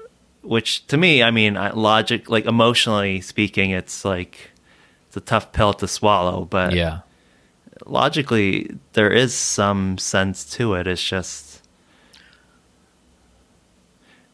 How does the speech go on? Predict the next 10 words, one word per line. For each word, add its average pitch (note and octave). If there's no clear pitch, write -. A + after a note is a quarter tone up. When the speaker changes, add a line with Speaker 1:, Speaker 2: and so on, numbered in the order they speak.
Speaker 1:
we A2+
as, G2
you A2
know, F#2+
human, F2+
simple F#2
semen G#2
to G#2+
dust G2+
people, A2+